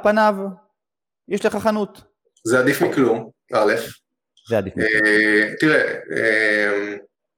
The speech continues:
Speaker 2: זה, זה, אבל זה לא מספיק, זה לא מספיק. אה, שוב, אמרנו קודם, האיכות של המוצר עצמו צריכה ל-, צריך, זה צריך להיות איכות מאוד גבוהה בשביל שזה יצליח. יש עידן תחרותי היום,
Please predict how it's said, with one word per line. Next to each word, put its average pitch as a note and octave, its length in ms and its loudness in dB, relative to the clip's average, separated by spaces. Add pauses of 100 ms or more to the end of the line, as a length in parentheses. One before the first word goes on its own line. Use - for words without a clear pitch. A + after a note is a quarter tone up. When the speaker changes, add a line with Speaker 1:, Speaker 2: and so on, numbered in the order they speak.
(540)
Speaker 2:
זה, C3+ 280 -2
זה, C3+ 160 -2
אבל C3 140 0
זה C3 120 2
לא C3+ 100 4
מספיק, - 420 -6 (340)
זה A#2 140 -2
לא A#2 120 0
מספיק. - 380 -8 (160)
אה, G2+ 340 0 (680)
שוב, - 460 -2 (360)
אמרנו E3 360 0
קודם, C3+ 280 0
האיכות C3 420 0
של D3 180 0
המוצר C3 380 -2
עצמו C3+ 260 -4
צריכה B2 240 -4
ל-, A#2+ 220 -6
צריך, - 280 -8 (280)
זה A#2+ 120 -6
צריך C3+ 200 -6
להיות D#3 300 -2
איכות D#3 320 -6
מאוד B2+ 300 -2
גבוהה A#2+ 360 -2
בשביל E3 220 -2
שזה A2+ 260 -2
יצליח. G#2 440 -4
יש C3 140 -4
עידן A2+ 240 -2
תחרותי G#2 500 -2
היום, G2+ 300 0